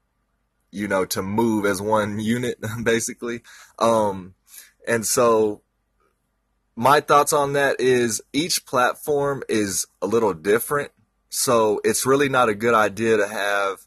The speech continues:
the same content just post to all those different channels, because, um,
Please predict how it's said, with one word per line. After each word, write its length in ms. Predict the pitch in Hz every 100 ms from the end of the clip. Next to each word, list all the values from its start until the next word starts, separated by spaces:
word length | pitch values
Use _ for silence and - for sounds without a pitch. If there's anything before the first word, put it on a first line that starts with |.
| _
the 100 | 95
same 460 | - 117 117 113
content 680 | 95 107 107 110 - 120 120 - _ _ _ -
just 300 | 110 - -
post 520 | 117 117 113 - - -
to 140 | 110
all 360 | - - 107 107
those 200 | 104 90
different 320 | 104 101 82
channels, 540 | - 85 67 - - _ _ - - - _ -
because, 800 | 107 - 113 107 101 95 - - _ _ _ _ _ _ _ _ _ _
um, 440 | 113 107 101 92